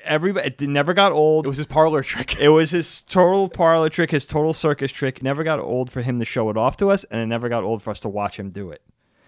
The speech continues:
Speaker 1: Because he would just literally open it and be like, "Gulp, gulp, gulp," and it was gone. He was like a man. He drank like a man.
Speaker 2: <laughs>
Speaker 1: So that's the reason. He might not even like milk, but it was just so much. I think it was such a big container that he knew he could show off with it.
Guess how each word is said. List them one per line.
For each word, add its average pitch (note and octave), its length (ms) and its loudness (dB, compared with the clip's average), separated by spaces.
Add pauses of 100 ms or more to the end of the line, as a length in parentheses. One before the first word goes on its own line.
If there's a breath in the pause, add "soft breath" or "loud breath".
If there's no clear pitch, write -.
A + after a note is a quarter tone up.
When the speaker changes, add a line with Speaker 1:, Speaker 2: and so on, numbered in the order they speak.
(140)
Speaker 1:
Because B2 240 -4
he D3 80 2
would D#3 140 0
just C#3+ 200 -6
literally C#3+ 380 0
open A#2+ 340 -4
it F#3 240 -4
and A#2 100 -6
be A2+ 100 -4
like, G#2 240 -6
"Gulp, G#2 280 -20
gulp, A2+ 300 -20
gulp," A#2+ 260 -14
and C3 140 -8
it - 20 -16
was B2 140 -10
gone. G#2 380 -4 (140)
He C3+ 140 0
was D3+ 120 0
like D3 100 0
a B2+ 40 -2
man. B2+ 600 -4 (160)
He C3+ 100 -12
drank D3+ 280 0
like C3+ 100 -4
a B2 60 -2
man. A#2 500 -2
Speaker 2:
<laughs> F4 260 -4
Speaker 1:
So D#3+ 200 2
that's F#3 300 4
the F#3 140 0
reason. F3 400 4
He E3+ 120 2
might C#4+ 180 0
not G3 120 0
even E3 220 0
like D#3+ 240 0
milk, C#3 360 0
but A2+ 240 -6
it B2+ 100 -4
was C3 160 -4
just C3+ 220 -6
so B2 180 2
much. A2+ 300 -6
I A2 100 -10
think A#2 220 -10
it - 20 -4
was G#2+ 120 -6
such A#2 140 -12
a A2 40 -12
big G2+ 220 -8
container G#2 500 -6
that G2 140 -8
he G#2 100 -8
knew G2+ 160 -8
he F#2+ 80 -8
could - 160 -20
show F#2+ 320 -4
off F2+ 220 -6
with B2+ 120 -8
it. D#3+ 160 -6